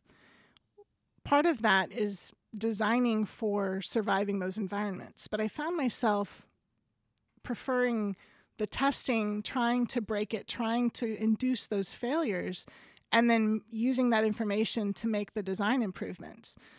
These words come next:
That kind of got me more focused in the testing aspect,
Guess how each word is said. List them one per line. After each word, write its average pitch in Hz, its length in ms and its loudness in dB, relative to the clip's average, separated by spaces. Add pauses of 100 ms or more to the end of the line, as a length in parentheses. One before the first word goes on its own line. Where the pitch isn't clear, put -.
(440)
That 226 280 2
kind 285 200 2
of 269 80 0
got - 180 4
me 220 120 2
more 220 220 4
focused 233 720 0 (140)
in 220 140 0
the 196 80 -2
testing 269 460 0
aspect, - 640 -6